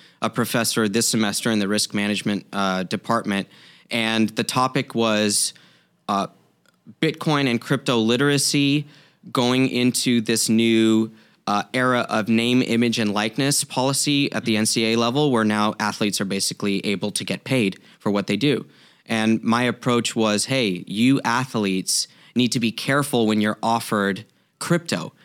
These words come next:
because it could be totally a nonsensical asset that you're being offered." If you're being offered crypto, first of all, is it Bitcoin?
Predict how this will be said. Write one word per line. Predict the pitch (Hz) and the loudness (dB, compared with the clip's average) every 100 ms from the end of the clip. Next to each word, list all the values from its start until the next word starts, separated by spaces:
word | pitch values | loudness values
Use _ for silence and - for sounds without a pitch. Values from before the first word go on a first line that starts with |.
| _ | _
because | 113 120 113 | -2 0 -2
it | |
could | 113 117 | -2 -4
be | 113 | -4
totally | 110 - 123 120 120 113 110 110 - - _ - | -4 0 0 2 2 4 2 -2 -10 -20 _ -6
a | 107 | 0
nonsensical | 107 113 117 131 - 127 123 - 120 110 | 2 4 4 2 0 0 0 0 0 0
asset | 110 113 - 107 | 0 -2 0 -2
that | 98 | -2
you're | 98 104 | -2 -2
being | 104 101 | -2 -2
offered." | 117 143 147 107 98 98 - - _ | 0 0 0 -2 0 -2 -8 -20 _
If | - 156 | -2 0
you're | 160 | 2
being | 151 135 - | 2 0 0
offered | 120 120 110 | -2 -2 -4
crypto, | - 113 101 95 - | -4 -2 -2 -2 -6
first | - 139 - | -4 -2 0
of | |
all, | 113 - | -2 0
is | 127 123 | 0 0
it | 95 | 0
Bitcoin? | 110 - 98 92 101 | -4 -2 -2 0 -2